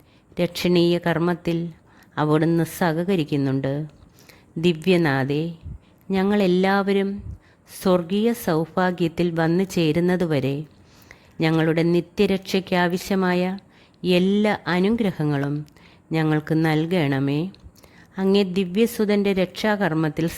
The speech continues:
സഹകരിച്ച് അജ്ഞാനികളെ മാനസാന്തരപ്പെടുത്തുവാനും അകത്തോലിക്കരുടെ പുനരൈക്യത്തിനും ഇടയാകട്ടെ. നാഥേ, അങ്ങാണ് ഞങ്ങളുടെ പ്രത്യാശ, ഞങ്ങളുടെ അഭയവും ശക്തിയും.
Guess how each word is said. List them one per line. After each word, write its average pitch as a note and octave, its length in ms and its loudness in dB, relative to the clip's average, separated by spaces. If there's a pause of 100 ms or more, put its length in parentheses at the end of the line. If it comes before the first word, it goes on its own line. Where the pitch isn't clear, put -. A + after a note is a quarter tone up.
സഹകരിച്ച് E3+ 760 0 (680)
അജ്ഞാനികളെ F3 720 2 (120)
മാനസാന്തരപ്പെടുത്തുവാനും F#3+ 1300 -2 (760)
അകത്തോലിക്കരുടെ E3+ 800 2 (120)
പുനരൈക്യത്തിനും E3 840 0 (280)
ഇടയാകട്ടെ. D3 680 -2 (920)
നാഥേ, D3 380 2 (720)
അങ്ങാണ് G3+ 540 2
ഞങ്ങളുടെ E3+ 400 0 (100)
പ്രത്യാശ, D3+ 680 -4 (840)
ഞങ്ങളുടെ D3 340 2 (220)
അഭയവും E3+ 540 0 (480)
ശക്തിയും. E3 600 -2